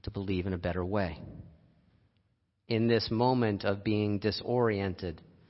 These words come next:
in which we may not know up or down, that's one of the things in the movie. There's no up and down in space. Perspective shifting all the time. And a time in which maybe we might look beyond left or right.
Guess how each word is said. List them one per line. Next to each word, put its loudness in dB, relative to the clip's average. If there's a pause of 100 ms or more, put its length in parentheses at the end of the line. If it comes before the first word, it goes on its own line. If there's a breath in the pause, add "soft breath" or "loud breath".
(280 soft breath)
in 0
which 0
we 4
may 4
not 2
know 4
up 2
or 2
down, 2
that's 0
one 0
of -2
the -4
things 2
in 2
the 2
movie. 2 (200 loud breath)
There's 4
no 6
up 2
and 2
down 2
in -2
space. -4 (1500)
Perspective -2
shifting 0
all 4
the -2
time. -2 (760 soft breath)
And 0
a 0
time 4
in 2
which 2
maybe 2
we 4
might 4
look 0
beyond 4
left 2
or 0
right. 2